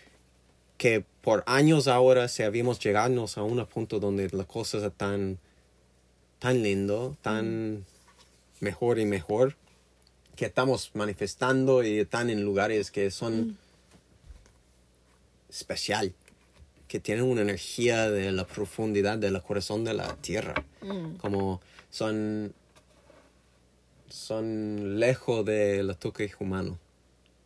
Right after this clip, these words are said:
Speaker 2: Qué rico, ¿eh?
Speaker 1: Y eso es, lo, lo encuentro lindo, eso es como, y,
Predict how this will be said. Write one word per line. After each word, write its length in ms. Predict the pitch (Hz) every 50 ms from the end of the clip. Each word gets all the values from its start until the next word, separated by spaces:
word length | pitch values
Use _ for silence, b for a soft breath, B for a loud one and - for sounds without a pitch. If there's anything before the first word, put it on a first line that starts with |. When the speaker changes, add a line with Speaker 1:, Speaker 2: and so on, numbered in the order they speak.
| _ _ _ _ _ _ _ _ _ - _
Speaker 2:
Qué 120 | - - 185
rico, 420 | 180 165 160 - 160 160 185 240 240 - -
¿eh? 60 | 175
Speaker 1:
Y 40 | 127
eso 320 | 104 101 - - 110 110 110
es, 580 | 110 110 107 107 107 - - - - - - b b b b b b b b b b b b b b _ _ _ _ _ _ -
lo, 220 | 127 131 139 - -
lo 180 | - 160 165
encuentro 580 | 165 151 - 196 190 190 - 185 175 170 165 156
lindo, 380 | 143 151 143 117 101 98 98 101
eso 240 | 98 - - 110
es 60 | 104 98
como, 440 | - 117 113 110 110 110 107 107 110 - _ _ _ _ _ - _ _ _ _ _ _ _ _ _ _ _ _ _ -
y, 140 | 123 123